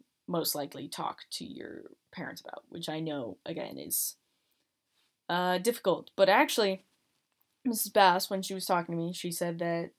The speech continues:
um, she would refer me to them, and she was gonna have to go through my parents. Now, I never actually spoke to my parents about it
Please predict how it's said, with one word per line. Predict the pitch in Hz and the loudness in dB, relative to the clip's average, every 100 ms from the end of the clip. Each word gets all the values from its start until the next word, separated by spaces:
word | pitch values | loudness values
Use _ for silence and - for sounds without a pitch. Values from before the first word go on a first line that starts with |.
| - | -14
um, | - 101 190 | -12 -12 -12
she | - | -10
would | 185 | -10
refer | 180 185 180 | -6 -4 -2
me | 185 | -2
to | 196 | -2
them, | 170 160 190 _ _ - | -2 -2 -8 _ _ -16
and | 175 | -10
she | 190 | -6
was | 180 | -2
gonna | 185 175 | -2 -2
have | 170 | -4
to | 175 | -2
go | 170 | -2
through | 165 | 0
my | 170 175 | -2 0
parents. | 330 339 - - - _ _ _ _ - | 0 0 -2 -12 -20 _ _ _ _ -2
Now, | 208 196 | 2 2
I | - 277 359 320 | 2 4 6 4
never | 214 220 240 208 - | 4 2 4 0 2
actually | 180 180 - 180 170 180 _ _ _ | 0 0 -2 0 0 -4 _ _ _
spoke | - - 202 190 | -10 -2 4 4
to | 196 | 4
my | 185 208 | 0 0
parents | 202 170 156 156 - - | 0 -2 0 -2 -2 -2
about | 180 170 160 | 0 2 2
it | 156 | 0